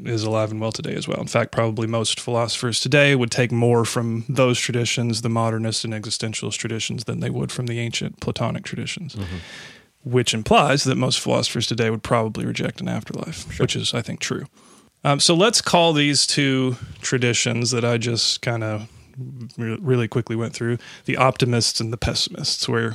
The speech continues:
Speaker 1: where the afterlife is concerned. So you have the, the Platonists, or the people that followed Plato and other ancients.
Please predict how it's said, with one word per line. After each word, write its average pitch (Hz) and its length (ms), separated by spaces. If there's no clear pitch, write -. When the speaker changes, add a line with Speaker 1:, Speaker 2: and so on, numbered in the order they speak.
Speaker 1:
where 120 260
the 123 180
afterlife 117 480
is 117 120
concerned. - 500
So - 140
you 117 120
have 113 220
the, 113 80
the 117 80
Platonists, 151 640
or 127 60
the 117 80
people 117 300
that - 100
followed 117 340
Plato 120 460
and - 100
other 113 220
ancients. 113 500